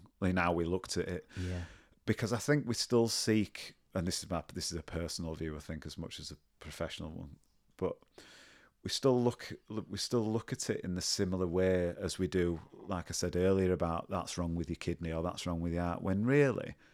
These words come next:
Speaker 1: it's part of being human
Speaker 2: Yeah.
Speaker 1: in terms of having periods where you don't feel great, where you,
Speaker 2: Yeah.
Speaker 1: we are, we,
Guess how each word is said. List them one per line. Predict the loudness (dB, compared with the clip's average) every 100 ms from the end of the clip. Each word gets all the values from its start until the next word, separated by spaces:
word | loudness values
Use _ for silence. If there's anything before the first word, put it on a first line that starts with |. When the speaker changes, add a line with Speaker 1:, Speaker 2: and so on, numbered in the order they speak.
| -20 -20 _ _ _ _ _
Speaker 1:
it's | -2 -2
part | 4 4 6
of | 2
being | 2
human | 4 4 4 4 0 -4 _
Speaker 2:
Yeah. | -12 -10 -10 -10 2
Speaker 1:
in | 2
terms | 4 4 4 2
of | 0
having | 2 0
periods | 2 4 6 4 2 -2
where | -4 -2
you | 0
don't | 2 0 2
feel | 2 2 2
great, | 0 0 -2 -4
where | -2 2
you, | 2
Speaker 2:
Yeah. | 0 -4 -2
Speaker 1:
we | 6 10
are, | 10
we, | 8 2